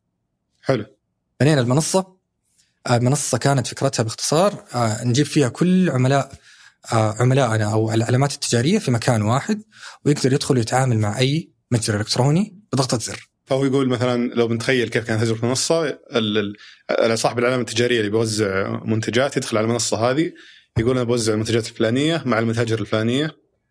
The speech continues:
Speaker 1: وأستهدف مثلًا الناس الفلا-، ف-، ال-"
Speaker 2: الفلانية، صحيح. في، في، آه، شريحة مستهدفة، وفي، آه، يعني إجراءات أو، أو خطوات واضحة.
Speaker 1: مم.
Speaker 2: آه، وأتوقع من، من أول الأشياء اللي توفقنا فيها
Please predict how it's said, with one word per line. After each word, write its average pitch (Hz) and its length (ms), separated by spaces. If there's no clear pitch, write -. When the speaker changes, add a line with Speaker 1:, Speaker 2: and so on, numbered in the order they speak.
Speaker 1:
وأستهدف 117 520
مثلًا 117 140
الناس 113 260
الفلا-، 113 340
ف-، - 120
ال-" 107 640
Speaker 2:
الفلانية، 110 420
صحيح. 113 320
في، 117 140
في، 113 380
آه، 101 220
شريحة 113 320
مستهدفة، 139 460
وفي، 113 380
آه، 101 420
يعني 104 380
إجراءات 113 480
أو، 104 200
أو 107 60
خطوات 113 480
واضحة. 113 420
Speaker 1:
مم. 113 180
Speaker 2:
آه، 104 460
وأتوقع 123 640
من، 120 220
من 123 160
أول 160 200
الأشياء 135 220
اللي 117 120
توفقنا 127 420
فيها 110 320